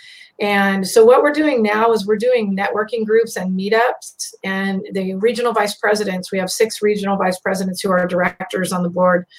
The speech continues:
And, um, as they see organic groups growing, then they are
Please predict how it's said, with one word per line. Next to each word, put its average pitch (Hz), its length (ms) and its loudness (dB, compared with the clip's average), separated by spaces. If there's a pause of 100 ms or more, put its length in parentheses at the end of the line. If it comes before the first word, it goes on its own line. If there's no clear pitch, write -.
(440)
And, 196 500 2 (120)
um, 196 260 0
as 190 200 0
they 226 200 6
see 226 720 -2
organic 202 500 0
groups 208 560 -2 (120)
growing, 202 640 2 (380)
then 202 200 2
they 214 500 2
are 185 680 0